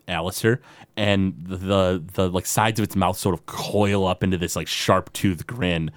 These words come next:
and it goes, "I found you, human bard." Tilly, you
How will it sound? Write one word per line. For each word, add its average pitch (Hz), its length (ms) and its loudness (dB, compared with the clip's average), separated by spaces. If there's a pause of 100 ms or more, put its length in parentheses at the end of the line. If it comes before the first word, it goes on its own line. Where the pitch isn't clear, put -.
(300)
and 87 80 -4
it 87 60 -4
goes, 82 260 -4 (380)
"I 69 260 -10
found 73 640 -12
you, 69 320 -14
human 69 680 -14
bard." 73 1200 -14 (1500)
Tilly, - 320 -4 (540)
you 240 400 2